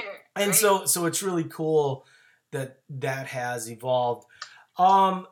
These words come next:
Speaker 2: the only thing that I would say, and right now, uh, you know, Julie's goals are fat loss. She's losing weight, high correlation between losing weight and, and fat loss, so that's a good thing.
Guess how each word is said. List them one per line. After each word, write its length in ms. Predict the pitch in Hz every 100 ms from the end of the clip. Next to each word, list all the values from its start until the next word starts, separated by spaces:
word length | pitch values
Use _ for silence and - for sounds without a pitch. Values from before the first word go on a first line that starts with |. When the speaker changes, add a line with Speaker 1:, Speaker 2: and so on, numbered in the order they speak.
| _
Speaker 2:
the 220 | 170 202
only 220 | 240 339 359
thing 260 | 285 269
that 140 | 247 202
I 100 | 196
would 240 | 185 165
say, 540 | - 180 165 156 151 160
and 160 | 160
right 240 | 185 208 -
now, 560 | 165 160 156 156 156 _ _ _ _ -
uh, 100 | 143 139
you 220 | 147 147 147
know, 500 | 135 123 123 123 123 147 151 151 _ _ _ 165 - 147
Julie's 340 | 135 151 156
goals 260 | 135 147 151
are 60 |
fat 320 | 170 147 127 117
loss. 500 | 120 233 - - - _ _
She's 420 | - 160 143 127
losing 440 | 139 151 143 156 139
weight, 280 | 135 151 -
high 260 | - 143
correlation 680 | 151 - 156 151 147 139 -
between 420 | 139 135 143 139 135
losing 420 | 135 131 135 127
weight 380 | 127 135 143 _ _ _ _ -
and, 460 | 127 127 123 123 123
and 220 | - 127 110
fat 300 | 127 120 113
loss, 320 | 117 123 -
so 80 | 127
that's 260 | 123 120
a 60 | 123
good 240 | 120 110
thing. 300 | 120 120 190